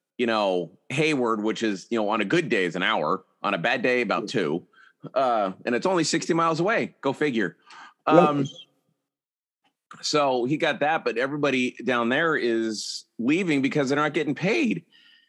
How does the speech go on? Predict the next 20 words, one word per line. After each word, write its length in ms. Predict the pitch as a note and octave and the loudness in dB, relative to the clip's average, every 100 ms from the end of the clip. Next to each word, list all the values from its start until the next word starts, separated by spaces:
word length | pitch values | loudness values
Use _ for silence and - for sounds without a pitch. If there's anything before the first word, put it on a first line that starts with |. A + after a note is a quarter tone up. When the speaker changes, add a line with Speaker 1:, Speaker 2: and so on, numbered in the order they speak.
| _ - | _ -2
Speaker 1:
And 100 | D#3+ | 0
I, 160 | E3 - - _ | 0 -2 -8 _
<laughs> 280 | _ _ _ | _ _ _
and 60 | D3+ | -4
I'm 80 | D3 | 0
like, 500 | D3+ C#3+ C#3 - - _ _ _ _ _ _ _ _ _ _ - | 2 0 -2 -10 -20 _ _ _ _ _ _ _ _ _ _ -4
and 140 | F3 | 0
mind 240 | F#3 F3+ D3 | 2 0 0
you, 160 | C#3+ | 0
a 60 | C3 | 0
fiber 340 | - F3+ F#3 | 0 0 0
splicer 880 | D#3 - C#3 C3+ - C3+ C3 A#2+ G2+ | -4 -2 -2 0 0 0 0 -2 -6
gets 580 | B2+ B2+ B2 A#2+ - - _ _ | -2 0 0 -4 -12 -16 _ _
paid 680 | - C3+ C3 B2 A#2+ A2+ G#2 _ _ _ _ _ _ _ _ _ _ - | -10 -2 0 2 2 0 -2 _ _ _ _ _ _ _ _ _ _ -2
on 180 | D3+ C#3+ | 0 2
the 80 | C#3 | 2
low 560 | C3 B2+ D3 E3 F3 D#3 | 0 0 2 2 2 2
end 440 | B2 A2 A2 G#2+ - | 2 0 0 -4 -6
for 460 | - A#2+ A#2+ A#2+ A2+ | -2 2 2 0 0
a 560 | A2+ A2 A2 G#2+ - | 0 2 0 0 -4